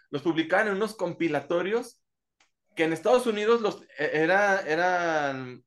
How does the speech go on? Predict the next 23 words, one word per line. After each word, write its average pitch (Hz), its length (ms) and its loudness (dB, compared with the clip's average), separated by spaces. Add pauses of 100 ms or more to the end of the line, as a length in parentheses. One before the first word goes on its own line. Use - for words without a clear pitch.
se 147 120 -6
publicaban 170 540 0 (260)
diez 180 340 -2
títulos 202 420 -4
de, 160 160 0
de 135 400 0
Mutantes 196 640 -4 (1000)
al 139 160 0
mes. 240 400 -4 (320)
Ellos 170 280 2
public-, 165 380 0
hacían 170 320 0
un 190 140 -2
compilatorio 208 920 0 (220)
con 156 180 0
los 151 220 -2
diez 196 260 0
que 226 80 -8
se 226 120 -2
publicaron 175 520 0
el 160 80 -2
mismo 180 240 -2
mes, 220 400 -4